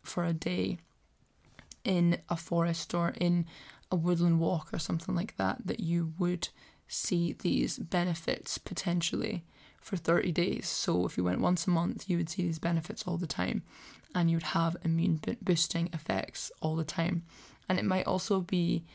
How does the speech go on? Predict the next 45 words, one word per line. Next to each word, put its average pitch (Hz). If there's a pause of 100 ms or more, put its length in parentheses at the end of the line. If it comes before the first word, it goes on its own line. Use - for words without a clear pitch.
(440)
preliminary 175
eviden-, 165
evidence 170
to 170 (400)
show -
that 170
we 170
should 165
be 180 (140)
going 170
into 170
nature 175
when 170
we 160
are 165
unwell 160
or 160
when 156
we 160
think -
we're 165
gonna 160
get 165
sick, - (340)
instead 165
of, 156
you -
know, 165
staying 165
inside. 165 (380)
Sometimes 185
I 175
suppose 170
it'd -
probably 165
be 165
the 165
last 175
thing 170
you'd 160
wanna 165
do 165
if 147
you 160
were 160